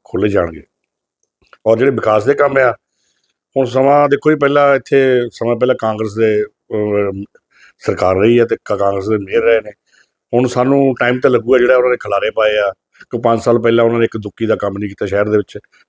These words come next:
ਨਾ ਕੋਈ ਡਿਵੈਲਪਮੈਂਟ ਕਰਾਈ ਆ। ਤੁਸੀਂ ਦੇਖ ਹੀ ਲਿਆ ਹੋਣਾ, ਸ਼ਹਿਰ ਦੇ ਵਿੱਚ ਬੁਰਾ ਹਾਲ ਆ, ਸਫਾਈ ਵਿਵਸਥਾ ਦਾ ਬੁਰਾ ਹਾਲ ਆ, ਸੀਵਰੇਜ ਦਾ ਬੁਰਾ ਹਾਲ ਆ। ਉਹਨੇ ਪਿਛਲੇ ਪੰਜਾਂ ਸਾਲਾਂ ਦੇ ਵਿੱਚ ਕਾਂਗਰਸ ਸਰਕਾਰ ਦੇ ਇੱਕ ਹੀ ਨੁਮਾਇੰਦੇ ਨੇ ਸ਼ਹਿਰ ਦੇ ਵਿਕਾਸ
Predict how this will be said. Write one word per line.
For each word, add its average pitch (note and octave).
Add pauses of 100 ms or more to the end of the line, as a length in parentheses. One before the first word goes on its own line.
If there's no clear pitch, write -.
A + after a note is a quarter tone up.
ਨਾ A2
ਕੋਈ A2+
ਡਿਵੈਲਪਮੈਂਟ G#2
ਕਰਾਈ G#2+
ਆ। G#2+ (440)
ਤੁਸੀਂ A#2
ਦੇਖ A2+
ਹੀ A#2+
ਲਿਆ A#2
ਹੋਣਾ, A#2
ਸ਼ਹਿਰ A#2+
ਦੇ A#2+
ਵਿੱਚ A2+
ਬੁਰਾ G#2
ਹਾਲ F2+
ਆ, D#2+ (540)
ਸਫਾਈ A2+
ਵਿਵਸਥਾ A#2
ਦਾ A#2
ਬੁਰਾ A2
ਹਾਲ A2
ਆ, G#2+ (600)
ਸੀਵਰੇਜ A#2
ਦਾ A#2+
ਬੁਰਾ A2+
ਹਾਲ A2
ਆ। A2
ਉਹਨੇ C3
ਪਿਛਲੇ C3
ਪੰਜਾਂ C3
ਸਾਲਾਂ A2+
ਦੇ A2
ਵਿੱਚ G#2+
ਕਾਂਗਰਸ G2+
ਸਰਕਾਰ G2
ਦੇ G#2
ਇੱਕ A#2
ਹੀ G2+
ਨੁਮਾਇੰਦੇ F#2+
ਨੇ F2
ਸ਼ਹਿਰ F#2+
ਦੇ F#2+
ਵਿਕਾਸ F2+